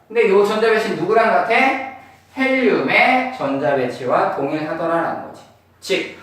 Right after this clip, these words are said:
옥텟 규칙이라고 하는 거는 단순히 그냥 바깥쪽에 여덟 개 채우는 게 아니라 뭘 따라가는 거냐면 비활성 기체의 전자 배치를 따라간다라고 하는 게 정확한 의미예요.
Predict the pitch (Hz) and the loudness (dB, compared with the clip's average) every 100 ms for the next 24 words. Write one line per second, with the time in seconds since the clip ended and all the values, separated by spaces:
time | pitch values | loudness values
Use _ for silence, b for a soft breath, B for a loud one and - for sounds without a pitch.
0 | B - 143 147 277 269 269 - 247 226 | B -2 -2 0 2 4 2 -4 -2 2
1 | 214 208 202 - 208 - - 151 165 247 | 4 4 2 2 0 -2 -4 -4 -2 0
2 | 202 202 - - 160 - 196 403 403 320 | 0 0 -2 -4 -6 -2 0 2 0 2
3 | 202 196 269 277 277 - - - - - | 0 -2 -2 -2 0 0 -2 0 2 2
4 | - - - 131 139 147 214 202 233 - | -2 -8 -14 -6 0 4 4 6 6 6
5 | - - - - 185 - - B B B | 4 0 -2 -2 -2 -2 -4 B B B
6 | - 175 202 247 247 233 233 233 233 220 | -16 -8 -4 -2 0 0 0 0 2 2
7 | 202 180 175 226 233 - - 147 190 - | -2 -2 0 2 0 -4 -4 -2 2 2
8 | - - 160 170 208 208 196 190 196 - | 0 -4 -4 -2 0 2 0 2 4 4
9 | - 127 127 - 127 127 - 123 117 113 | 2 0 -4 -4 -6 -6 -8 -10 -10 -12
10 | - | -16